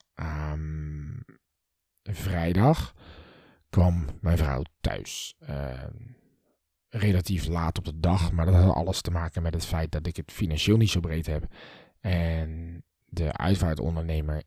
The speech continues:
en mijn bewindvoerder moesten gaan zoeken naar, hè, eh,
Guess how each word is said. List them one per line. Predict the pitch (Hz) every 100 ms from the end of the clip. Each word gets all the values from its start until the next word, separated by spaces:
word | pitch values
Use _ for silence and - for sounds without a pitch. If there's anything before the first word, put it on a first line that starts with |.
| -
en | 95 92 85 73
mijn | 80 80
bewindvoerder | 76 80 92 - 85 78 - - - - - _
moesten | - 127 123
gaan | 104
zoeken | 92 104 90
naar, | 87 80 80 78
hè, | 82 80 90 98
eh, | - 67 78